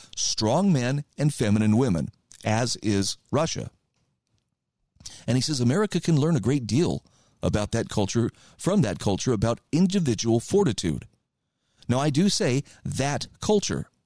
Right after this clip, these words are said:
Knowing as much as I do about a place, he says it's very hard to separate the Ukraine from Russia. Rather than having a strong cultural uniqueness, the Ukraine is almost an in-between place, culturally benefiting,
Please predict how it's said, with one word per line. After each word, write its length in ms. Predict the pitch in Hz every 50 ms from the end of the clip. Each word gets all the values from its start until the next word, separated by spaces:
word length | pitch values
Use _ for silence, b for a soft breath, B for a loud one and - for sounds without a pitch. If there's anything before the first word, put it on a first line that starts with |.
| _ _ _ _ _ _ _ _ _ _ _ _ - -
Knowing 280 | - 117 143 160 165 143
as 140 | 127 117
much 200 | 107 113 143 156
as 120 | 185 175 185
I 100 | 190 180
do 180 | 143 147 165
about 220 | 160 147 143 147 156
a 60 | 151
place, 320 | - - 123 120 147 147
he 80 | - 156
says 260 | - - 123 123 139
it's 120 | 143 120 -
very 200 | - 104 107 120
hard 200 | 113 110 117 123
to 60 | 139
separate 540 | 127 - 123 107 - 104 104 107 131 117 - B B B B B B
the 80 | 104
Ukraine 460 | 110 135 - - - 98 95 101 107
from 300 | 107 - - 117 123 120
Russia. 380 | 139 175 107 - - 87 71 - _ _ _ _ _ _ _ _ B B B B B
Rather 320 | - 110 135 165 175 190 185
than 140 | 185 175
having 280 | 147 160 165 170 185 180
a 60 | 151
strong 460 | - - - 127 120 127 147 156 165
cultural 440 | 151 - 139 143 147 - 151 143 139
uniqueness, 540 | 131 117 117 107 104 113 - - 165 214 -
the 120 | - 220
Ukraine 360 | 208 208 - - 190 208 226 214
is 140 | 196 160
almost 360 | 156 196 233 196 190 196 - -
an 120 | 190 131
in-between 500 | 147 180 170 185 - - 226 247 226 165
place, 460 | - - 87 76 - - - - - - _ _ _ _ _ _ _ _ _ _ _ _ _ _ -
culturally 500 | - - 156 175 - - 175 175 170 165
benefiting, 680 | 135 101 127 143 160 151 - 127 107 104 127 165 170